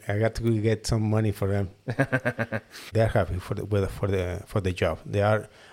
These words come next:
Speaker 1: and, you know, they are, they don't expect that fast. The, the result that was so fast. And you know what? Let, uh, let me take, let me, let me see the hawk. So I bring it to them, and they go like,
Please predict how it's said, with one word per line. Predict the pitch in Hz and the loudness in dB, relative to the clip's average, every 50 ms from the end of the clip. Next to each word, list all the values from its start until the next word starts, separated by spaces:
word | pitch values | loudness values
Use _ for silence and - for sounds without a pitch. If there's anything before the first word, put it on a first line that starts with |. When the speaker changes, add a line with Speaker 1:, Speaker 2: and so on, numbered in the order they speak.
| - - | -6 0
Speaker 1:
and, | 131 131 | 2 4
you | 131 131 | 4 6
know, | 127 127 127 120 | 4 4 4 4
they | 123 123 | 6 6
are, | 127 123 120 123 123 117 110 117 - - _ _ _ - | 6 6 4 4 4 2 0 0 -2 -6 _ _ _ -4
they | - 113 123 123 | 2 4 4 6
don't | 120 123 123 | 6 4 4
expect | 123 113 - - - - 143 123 101 - - - 113 113 - _ - | 2 2 0 -2 0 2 2 2 2 -2 -8 -12 -12 -14 -16 _ -10
that | 214 135 113 113 110 107 - | -4 0 2 4 4 2 0
fast. | - - 110 104 92 - - - - - 202 180 | 0 0 0 0 0 -2 -6 -10 -12 -14 -6 -2
The, | 123 110 110 | 0 2 2
the | 110 117 113 117 110 | 2 2 2 2 4
result | 113 110 - - 131 120 110 107 120 | 4 2 2 4 4 2 2 2 2
that | 123 113 110 110 | 2 2 4 4
was | 107 110 107 - | 4 2 2 0
so | - - 107 | 0 0 -2
fast. | - - 113 107 104 101 - - - - - - - - - - - - | 0 2 2 2 2 2 -2 -6 -14 -20 -20 -20 -20 -20 -20 -20 -6 0
And | - 123 117 | 2 4 4
you | 117 113 | 4 4
know | 110 113 110 | 4 4 4
what? | 110 113 113 131 131 - - - _ _ _ _ - | 4 4 4 2 0 -2 -10 -20 _ _ _ _ 0
Let, | 127 127 151 147 | 4 4 4 6
uh, | 135 147 | 4 4
let | 165 175 190 | 4 4 2
me | 190 170 | 2 2
take, | - 196 180 165 - | 2 2 2 2 0
let | - - 135 151 | -2 0 0 2
me, | 185 208 | 2 2
let | 190 185 175 185 | 2 2 2 2
me | 208 | 2
see | 202 - 220 | 2 2 2
the | 190 190 147 | 2 2 2
hawk. | - - 120 92 - - - - - - - | 4 4 2 2 0 -4 -18 -18 -14 -8 -4
So | - 117 104 101 | 0 2 4 4
I | 101 | 2
bring | 101 110 110 117 | 2 2 0 0
it | 101 | 0
to | - - 104 | -2 0 0
them, | 104 107 110 - _ _ _ - - - - - - - - - - - | 0 0 -2 -4 _ _ _ -20 -20 -20 -20 -20 -20 -20 -20 -10 -2 0
and | 123 117 110 | 2 2 4
they | 113 113 | 4 4
go | 110 113 | 4 6
like, | 113 113 113 - | 4 4 2 2